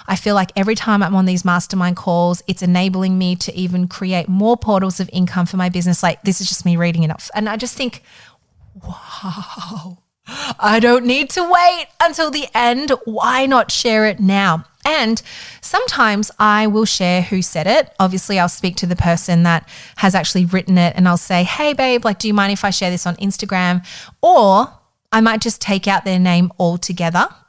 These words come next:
and any sensitive information that is gonna, like, pertain directly to their business, and just have the affirmation and just have that beautiful clip, which is a testimonial,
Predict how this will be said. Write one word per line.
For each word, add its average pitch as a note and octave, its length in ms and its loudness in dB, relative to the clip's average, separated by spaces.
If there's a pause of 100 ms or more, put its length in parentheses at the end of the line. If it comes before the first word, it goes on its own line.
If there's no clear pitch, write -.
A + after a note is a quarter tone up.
(220)
and G3 160 -2
any F#3+ 180 2
sensitive F#3+ 800 -2 (400)
information F#3+ 600 -4
that F3 220 -4 (100)
is F#3+ 160 -6
gonna, E3+ 260 -4
like, D3+ 220 -10
pertain F3 420 -2
directly E3 460 -4
to - 100 -6
their E3 100 -2
business, F#3 480 0 (480)
and A3 220 2
just A3 380 0
have G3+ 460 0
the F#3+ 340 0
affirmation A3 760 2
and F3+ 160 4
just F#3 200 -2
have F3 240 0
that F#3 240 -4
beautiful A#3+ 500 -4
clip, G3 380 -4
which F#3+ 120 -2
is F#3+ 140 -6
a G#3+ 40 -4
testimonial, F3+ 840 0